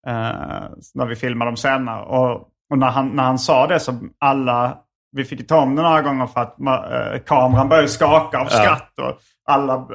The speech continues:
Speaker 1: alltså alla började asgarva.
Speaker 2: Men s-, s-, det, så ni behöll den ändå, liksom, tagning två och tre?
Speaker 1: Ja, ja, vi sa, "Kör den igen nu."
Speaker 2: Ja, ja.
Speaker 1: Så, så, så att, eh, för vi var tvungna, vi, jag tyckte, "Det här behåller vi."
Speaker 2: Ja.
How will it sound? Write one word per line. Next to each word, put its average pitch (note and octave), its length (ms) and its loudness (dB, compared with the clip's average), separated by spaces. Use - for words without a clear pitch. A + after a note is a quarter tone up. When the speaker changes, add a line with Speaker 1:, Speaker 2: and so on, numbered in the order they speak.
Speaker 1:
alltså B2+ 280 -4
alla C#3 300 0
började D3+ 400 4
asgarva. C3+ 680 -2
Speaker 2:
Men C#3 180 6
s-, B2+ 180 -4
s-, E3 320 -10
det, A2 540 2
så C3 60 -4
ni B2+ 100 4
behöll B2 360 4
den B2 160 2
ändå, A2 340 0
liksom, G2 420 -2
tagning G#2 340 0
två A2 120 0
och G2 100 0
tre? G2 220 -4
Speaker 1:
Ja, G3+ 260 6
ja, E3 60 2
vi F3 100 -2
sa, C#3+ 260 0
"Kör G#3 280 4
den G3+ 100 -2
igen E3 280 -2
nu." D#3 80 0
Speaker 2:
Ja, A#2+ 120 4
ja. G#2 80 2
Speaker 1:
Så, C#3 300 -2
så, C3+ 680 2
så - 160 -4
att, C3 260 -2
eh, B2 200 0
för C#3 60 -2
vi C#3 80 2
var C#3 120 2
tvungna, D3+ 280 4
vi, D#3 140 -4
jag D3 180 -2
tyckte, C#3+ 200 -2
"Det D3 40 0
här F3+ 120 2
behåller C#3 400 0
vi." A#2+ 80 -6
Speaker 2:
Ja. G#2 160 0